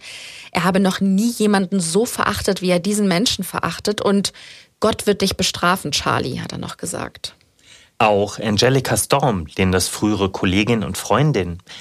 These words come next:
Speaker 2: hat den Prozess und seinen Ausgang aufmerksam mitverfolgt. Sie hat gewusst, dass mit Rathbun etwas nicht stimmt und hat ihre Erfahrungen auch öffentlich geäußert. Doch niemand hat ihr damals zugehört.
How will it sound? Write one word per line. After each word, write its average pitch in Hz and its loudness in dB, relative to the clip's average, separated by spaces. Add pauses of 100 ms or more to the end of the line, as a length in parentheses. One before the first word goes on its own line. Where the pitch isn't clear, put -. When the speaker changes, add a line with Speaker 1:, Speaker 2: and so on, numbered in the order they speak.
(180)
Speaker 2:
hat - -2
den 98 2
Prozess 123 0
und 101 -6
seinen 90 0
Ausgang 98 -2
aufmerksam 95 0
mitverfolgt. 92 -2 (680)
Sie 107 0
hat 120 0
gewusst, 131 0
dass - -4
mit 90 -2
Rathbun 92 0
etwas - -4
nicht 90 -4
stimmt 110 0
und 113 -4
hat 117 -2
ihre 104 0
Erfahrungen 107 0
auch - -6
öffentlich - -4
geäußert. 104 0 (540)
Doch 98 2
niemand 107 2
hat - -8
ihr 92 2
damals 90 0
zugehört. 87 -2